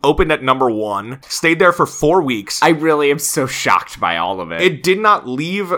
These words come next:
Speaker 1: the top ten until its thirteenth week of release.
Speaker 2: Oh my God.
Speaker 1: This movie made a ton of money, and it was basically snubbed by the Oscars. The only nomination it got was for production design,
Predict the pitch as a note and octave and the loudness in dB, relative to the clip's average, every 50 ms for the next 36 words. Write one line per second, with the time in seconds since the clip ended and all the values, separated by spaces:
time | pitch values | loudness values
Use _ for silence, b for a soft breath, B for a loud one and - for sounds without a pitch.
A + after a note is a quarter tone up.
0 | - - B2 C3 C#3 C3+ - - D3+ C#3+ D3 - - - - D3 C3+ B2+ A#2+ A#2+ | -6 -6 -6 -6 -4 -4 -4 -2 -2 -2 -2 -2 -8 -10 -6 -6 -6 -6 -6 -8
1 | - - C3 C3 B2+ B2 - D3 C3+ C3 - - - - - - - D#3+ - - | -10 -8 -8 -8 -8 -6 -6 -4 -4 -4 -6 -8 -12 -12 -6 -2 -2 -2 -2 -4
2 | - - D#3 D3 C3+ B2+ A2 A#2 C3 B2 - A#2+ G#2 G2+ G#2+ G#2 F#2+ F2 G2 - | -10 -8 -6 -6 -8 -6 -4 -4 -4 -2 -2 -4 -4 -2 -4 -4 -4 -8 -8 -8
3 | - - - - _ _ _ _ - A#2+ C#3+ E3 - D#2+ D2 - F2+ F#2 F#2 E2 | -8 -8 -8 -10 _ _ _ _ -6 -4 -2 -2 -2 -2 -4 -2 0 2 2 2
4 | D#3 E3+ E3 - A3 G#3 G3 F3+ E3+ D#3 C#3+ C3 - - - - - E3+ F#3 F#3+ | 2 0 2 2 0 0 0 0 0 2 0 0 -2 -6 -8 0 2 2 2 2
5 | E3 B2+ G#2+ E2+ - G2 G#2 - - B2 C#3+ C#3+ D3 C#3+ C#3 C#3 C3+ - - _ | 0 -2 -4 -6 -6 -12 -14 -6 -2 0 2 2 2 0 0 -2 -2 -4 -4 _
6 | - - D#3 C#3+ - - _ - - D3 D3 B2+ A2 E3 E3+ E3+ - F3 F3 D3 | 0 0 0 0 -2 -18 _ -8 0 0 0 2 4 2 2 2 0 -2 -2 -2
7 | - - C#3+ B2 A2+ A#2+ A2 G#2 G#2 G2 G#2+ - - A2 F#2+ G#2+ A2+ A#2 A#2+ A#2+ | 0 0 0 2 2 2 0 2 2 0 0 0 -2 -8 -6 -4 -4 -4 -4 -4
8 | A#2+ A#2 A2 A2 G#2+ G#2 G#2 - - A2+ G2 G2 G2+ G2 - G2 - - G2+ G2 | -2 -2 -2 -2 -2 -6 -8 -8 -10 -8 -4 -2 -2 -2 -2 -6 -8 -8 -8 -6
9 | - G2 G2 F#2+ - - C3 B2 B2 D#3 D3 C#3+ D3+ E3 E3+ | -4 -6 -6 -6 -6 -8 -6 -4 0 0 0 0 -2 -6 -10